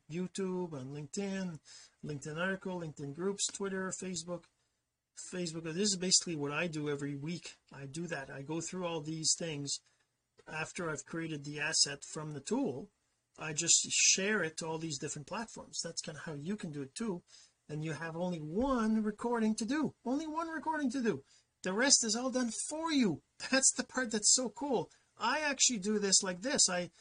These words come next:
create my, I create my video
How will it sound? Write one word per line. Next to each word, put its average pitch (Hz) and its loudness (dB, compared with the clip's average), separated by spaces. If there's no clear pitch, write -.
create 202 -2
my, 185 0
I 160 -6
create 214 -2
my 247 2
video 208 0